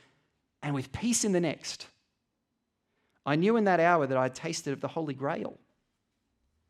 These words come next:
Within me was born a new thirst. Pay attention to this, this is really important. Within me was born a new thirst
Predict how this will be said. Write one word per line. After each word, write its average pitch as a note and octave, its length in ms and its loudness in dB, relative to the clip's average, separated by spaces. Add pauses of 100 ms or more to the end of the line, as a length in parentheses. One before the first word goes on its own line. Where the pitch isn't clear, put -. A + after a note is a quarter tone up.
(540)
Within F#3 300 4
me G3 140 4
was D#3+ 160 2
born E3 480 2
a C#3 120 0
new D3+ 360 0
thirst. D#3 420 -4
Pay G3+ 160 -4
attention G3+ 340 -6
to D#3 60 -6
this, - 180 -10
this E3+ 100 -10
is G3+ 60 -14
really G#3+ 220 -6
important. - 500 -8 (600)
Within E3 260 -2
me B3+ 80 0
was G#3 140 0
born F3 220 2
a D#3 60 4
new D#3 200 2
thirst B2+ 540 -6